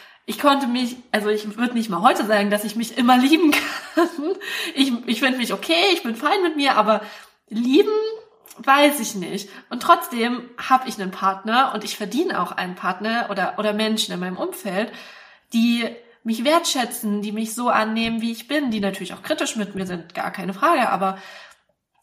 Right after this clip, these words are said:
und dasselbe in der Selbstständigkeit. Also ich darf natürlich schon erwarten, dass Menschen Geld in mich und meine Dienstleistung investieren, wenn ich gut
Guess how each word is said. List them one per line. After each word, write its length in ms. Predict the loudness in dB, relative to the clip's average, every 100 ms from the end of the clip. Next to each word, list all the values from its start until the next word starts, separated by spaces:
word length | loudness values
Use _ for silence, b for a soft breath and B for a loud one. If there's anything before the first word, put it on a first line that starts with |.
| -18 -10
und 140 | -4
dasselbe 460 | -2 4 4 4 0
in 120 | -2
der 100 | -2
Selbstständigkeit. 1080 | -2 -2 -4 -8 -10 -12 -12 -8 -8 -10 -14 b b b b
Also 420 | -4 0 2 0 -2 -14 -18 -10
ich 180 | -6
darf 280 | 2 4 4
natürlich 600 | 0 -6 -2 0 0 -2
schon 180 | -4 -4
erwarten, 520 | -2 2 4 4 2
dass 180 | -4 -2
Menschen 640 | -2 -2 -2 -6 -6 -6 0
Geld 300 | 2 2 0
in 220 | -4 -2
mich 300 | -2 -2 -4
und 100 | -6
meine 220 | -6 -4
Dienstleistung 520 | -6 -6 -6 -10 -8
investieren, 600 | -8 -8 -8 -6 -2 0
wenn 160 | 0 -2
ich 120 | -4
gut 300 | 0 0 -2